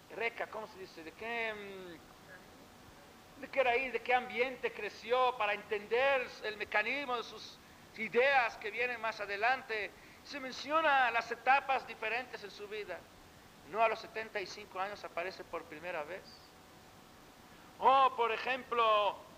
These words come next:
sabemos de guerras muy importantes que pasaron durante la época de todo el Tanaj, desde el em-, tiempo de Abraham Avinu hasta el final del Tanaj. Sabemos de muchas guerras grandes que no, ni siquiera se menciona. Sabemos por otras fuentes que hay,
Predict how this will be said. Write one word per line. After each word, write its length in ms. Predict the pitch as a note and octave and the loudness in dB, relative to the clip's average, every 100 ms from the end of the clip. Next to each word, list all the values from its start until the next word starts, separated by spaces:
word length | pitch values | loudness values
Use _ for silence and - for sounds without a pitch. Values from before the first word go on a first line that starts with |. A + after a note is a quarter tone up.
| - - - - | -20 -20 -20 -12
sabemos 640 | - F#3+ B3+ C#4+ C4 G3+ - | -4 0 2 2 0 -2 -4
de 100 | G3 | -4
guerras 800 | - A#3+ C4 A3+ E3+ D#3+ - - G3+ | -2 2 2 4 -2 -4 -14 -16 -10
muy 160 | D4+ | -8
importantes 880 | C4 - G#3 - A3 A3 F3 D3+ - | -8 -6 -6 -2 -2 -2 -8 -12 -10
que 80 | F3 | -12
pasaron 540 | - F3 - A3 G3+ | -4 -4 2 2 2
durante 340 | F#3+ F#3 G3+ F#3+ | -2 -2 -2 0
la 140 | F#3+ | 2
época 640 | A#3+ A#3+ A3+ G3+ F3+ D#3+ - - - - - - - | 2 2 2 4 4 2 -2 -16 -20 -20 -20 -20 -6
de 200 | F3 F3+ | -2 0
todo 260 | - A#3 A3+ | 2 4 2
el 80 | |
Tanaj, 420 | G#3+ G3 G3+ E3+ - | 2 2 4 2 -2
desde 240 | D#3+ F3+ | -12 -10
el 80 | F3+ - | -12 -12
em-, 140 | B3 A#3+ - | -12 -12 -16
tiempo 280 | C4 C4+ A3 | -12 -6 -4
de 80 | G3+ | 0
Abraham 260 | G3 G3+ G3+ | 2 2 -2
Avinu 200 | G3+ G3 | -4 -6
hasta 180 | - | -6
el 60 | F3 | -10
final 320 | F3+ G3 A3+ | -8 -6 -4
del 100 | G#3+ | -4
Tanaj. 400 | - F#3 F#3+ D#3+ - - - - - - - | -4 0 0 0 -4 -18 -20 -20 -20 -20 -4
Sabemos 400 | F3+ G#3+ B3 A#3 | 0 0 0 0
de 80 | A3 | -2
muchas 280 | C4+ A#3+ F3 | -2 -2 0
guerras 360 | G#3+ G#3+ F3 D#3 | 0 2 2 0
grandes 340 | G3 G3+ D#3+ - | 0 0 -2 -10
que 120 | F#3+ | -16
no, 100 | G#3 | -16
ni 80 | G3 | -16
siquiera 320 | G3 B3 B3+ | -14 -10 -10
se 140 | A#3 | -10
menciona. 340 | G3+ F#3 G3 F#3 | -16 -12 -12 -10
Sabemos 320 | A3 - D4 | -8 -10 -8
por 160 | G#3+ | -2
otras 260 | B3+ - - | -2 -2 -8
fuentes 420 | - F#3 F3+ C#3+ | -2 -2 -2 -10
que 160 | - C#3+ | -4 -2
hay, 160 | C3+ | 0